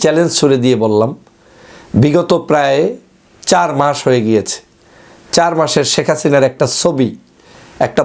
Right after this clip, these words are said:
বক্তব্য যেটা ভিডিও আকারে তিনি দিয়েছেন, কিংবা তার কোনো ধরনের অ্যাক্টিভিটিস কোত্থেকে পরিচালনা করছেন দেখাতে পারবেন? পারবেন না।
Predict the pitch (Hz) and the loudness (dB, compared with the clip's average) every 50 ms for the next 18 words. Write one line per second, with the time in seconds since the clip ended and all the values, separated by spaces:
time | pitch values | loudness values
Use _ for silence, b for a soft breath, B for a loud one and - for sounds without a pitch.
0 | 120 143 165 165 - - - 214 190 156 135 135 120 117 113 131 120 139 131 113 | 0 0 -2 -2 -6 -4 -2 -2 -2 0 0 0 0 2 0 0 0 0 0 0
1 | 110 127 147 151 190 202 196 190 170 147 - 143 127 120 110 - 135 117 117 113 | 0 0 2 4 4 4 4 4 2 0 -4 -6 -8 -8 -8 -8 -8 -8 -8 -6
2 | 110 120 147 170 160 - - 131 98 87 82 _ _ _ _ _ _ _ _ _ | 0 2 2 2 2 0 -2 -6 -6 -6 -10 _ _ _ _ _ _ _ _ _
3 | _ - - - 180 185 175 160 151 - - 143 139 127 - 143 135 135 127 123 | _ -10 -2 0 0 2 2 0 0 0 0 -2 -2 -2 -4 -4 -2 0 0 2
4 | 131 131 127 127 123 110 - b b b b b b b b b b _ _ _ | 2 2 2 0 0 -2 -4 b b b b b b b b b b _ _ _
5 | _ _ - - - 156 160 - - 208 196 208 196 165 156 127 - - - - | _ _ -12 -4 -4 -4 -2 0 0 0 2 2 2 2 0 0 0 -2 -4 -4
6 | - - - _ _ _ - - 165 165 - - 165 147 151 156 - 156 156 135 | -6 -8 -12 _ _ _ -2 -2 -2 -2 0 -2 -2 -2 -2 0 0 0 0 2
7 | 160 151 147 143 143 131 - 139 123 - - 120 113 127 123 147 151 - 196 180 | 0 0 2 0 -2 -2 -2 -4 -4 -2 -2 0 0 0 0 -2 -2 -2 0 0
8 | 196 180 147 123 - - - _ _ _ _ _ - - 110 101 95 95 92 92 | 0 0 -2 -6 -8 -10 -18 _ _ _ _ _ -4 -4 -4 -2 -2 -4 -6 -6
9 | 95 - | -10 -18